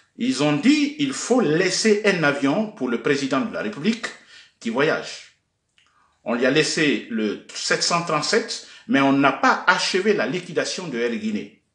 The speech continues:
Air Guinée se retrouve avec un avion qui est à la fois l'avion de commandement du président et le seul avion de Air Guinée. Le président voyageait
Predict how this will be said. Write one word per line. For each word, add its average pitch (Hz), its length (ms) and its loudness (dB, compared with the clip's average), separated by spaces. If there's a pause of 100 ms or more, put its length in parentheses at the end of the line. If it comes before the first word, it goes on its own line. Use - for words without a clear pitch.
(280)
Air 165 160 4
Guinée 147 220 -2
se 139 120 -4
retrouve 135 440 0
avec 131 400 -4
un 127 160 2
avion 139 400 0 (400)
qui - 160 -4
est 185 160 0
à 127 100 2
la 120 120 2
fois 123 360 0
l'avion 160 580 2
de 147 120 -2
commandement 120 560 -2
du 101 100 -8
président 123 540 -4 (400)
et 131 80 2
le 117 120 0
seul 196 220 4
avion 139 300 0
de 110 220 -6
Air 131 200 -2
Guinée. 104 500 -6 (1120)
Le 104 160 -10
président 151 460 0
voyageait 120 440 0